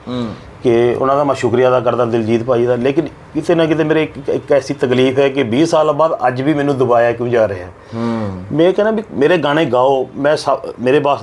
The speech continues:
Speaker 2: ਬਹੁਤ ਇਸ ਤਰ੍ਹਾਂ ਦੇ ਗਾਣੇ ਲਿਖੇ ਹੋਏ ਨੇ। ਆਓ,
Speaker 1: ਹੂੰ।
Speaker 2: ਜੋ ਮਰਜ਼ੀ ਲੈ ਕੇ ਗਾਓ।
Speaker 1: ਹੂੰ।
Speaker 2: ਪਲੀਜ਼, ਮੇਰਾ ਮਤਲਬ ਰਿਕੁਐਸਟ ਇਹ ਹੈ ਵੀ ਕਮ ਸੇ ਕਮ ਮੇਰਾ ਨਾਮ ਨਾ ਲਓ, ਹਸੀਬ ਦਰਦ ਦਾ ਨਾਮ ਨਾ ਲਓ। ਮਲੇਰਕੋਟਲੇ ਦੱਸਦੇ ਵੀ ਮਲੇਰਕੋਟਲੇ ਦੇ ਬੰਦੇ ਦਾ ਆਹ Song ਲਿਖਿਆ ਹੋਇਆ ਹੈ।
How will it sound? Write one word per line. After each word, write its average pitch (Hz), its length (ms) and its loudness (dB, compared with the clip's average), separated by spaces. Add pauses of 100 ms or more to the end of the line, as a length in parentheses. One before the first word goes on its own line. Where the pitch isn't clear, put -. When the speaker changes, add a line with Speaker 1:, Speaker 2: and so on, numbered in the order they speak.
Speaker 2:
ਬਹੁਤ 139 400 0
ਇਸ 165 120 0
ਤਰ੍ਹਾਂ 160 180 0
ਦੇ 156 100 2
ਗਾਣੇ 135 180 0
ਲਿਖੇ 127 260 0
ਹੋਏ 123 80 4
ਨੇ। 113 140 -2 (200)
ਆਓ, 135 180 2
Speaker 1:
ਹੂੰ। 151 120 0
Speaker 2:
ਜੋ 147 140 2
ਮਰਜ਼ੀ 147 280 0
ਲੈ 151 140 2
ਕੇ 131 160 -2
ਗਾਓ। 117 160 0
Speaker 1:
ਹੂੰ। 117 440 -10 (120)
Speaker 2:
ਪਲੀਜ਼, 165 320 2
ਮੇਰਾ 151 220 2
ਮਤਲਬ 147 240 0
ਰਿਕੁਐਸਟ 139 440 2
ਇਹ 139 220 4
ਹੈ 131 160 2
ਵੀ 139 220 -4 (360)
ਕਮ 131 140 0
ਸੇ 151 140 2
ਕਮ 147 320 -2 (540)
ਮੇਰਾ 143 380 4
ਨਾਮ 151 280 0
ਨਾ 143 160 0
ਲਓ, 139 280 2
ਹਸੀਬ 135 340 0
ਦਰਦ 131 220 0
ਦਾ 127 280 -2
ਨਾਮ 127 260 0
ਨਾ 123 220 2
ਲਓ। 120 240 0 (520)
ਮਲੇਰਕੋਟਲੇ 127 580 2
ਦੱਸਦੇ 120 280 0
ਵੀ 135 100 0
ਮਲੇਰਕੋਟਲੇ 123 640 2
ਦੇ 123 100 2
ਬੰਦੇ 117 260 0
ਦਾ 117 100 0
ਆਹ 117 180 -2
Song 107 340 -2
ਲਿਖਿਆ 101 300 -2
ਹੋਇਆ 90 120 -6
ਹੈ। 80 80 -18